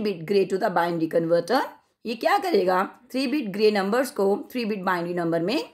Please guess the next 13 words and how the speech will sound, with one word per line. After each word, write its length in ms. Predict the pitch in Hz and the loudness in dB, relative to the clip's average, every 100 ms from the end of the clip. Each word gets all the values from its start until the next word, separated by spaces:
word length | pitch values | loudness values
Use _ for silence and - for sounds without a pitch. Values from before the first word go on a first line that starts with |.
| - | -4
कन्वर्ट 360 | 247 190 160 - | 0 2 2 -2
करेगा। 400 | - - - - _ _ _ - | -10 -10 -12 -18 _ _ _ -8
देखो 200 | 262 427 | -4 -2
हम 480 | 453 - _ 196 202 | -4 -6 _ -14 0
देखते 320 | 208 226 320 | 2 2 0
हैं 120 | 285 254 | -2 0
कि 80 | 311 | 0
कैसे 340 | 262 220 349 | 0 0 0
इसको 180 | 359 262 | 0 0
कन्वर्ट 360 | 254 208 185 185 | 2 2 0 0
किया 200 | 190 165 | 0 2
जाता 280 | 156 - | 2 -2
है। 280 | 156 202 294 | -2 -2 -2